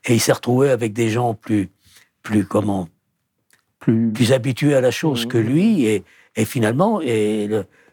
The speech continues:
Speaker 1: la, la, la mitraillette est partie toute seule, et, euh, et je, je crois qu'il avait tué quelqu'un, je me souviens plus, quoi. Euh, c'est, mais c'était tout ça parce que,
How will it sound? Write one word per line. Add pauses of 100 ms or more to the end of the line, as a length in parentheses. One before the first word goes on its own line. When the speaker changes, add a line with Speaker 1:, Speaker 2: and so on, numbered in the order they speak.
(140)
Speaker 1:
la,
la,
la
mitraillette
est
partie
toute
seule,
et,
euh,
et
je,
je
crois
qu'il
avait
tué
quelqu'un,
je
me
souviens
plus,
quoi. (560)
Euh, (260)
c'est,
mais
c'était (240)
tout
ça
parce
que,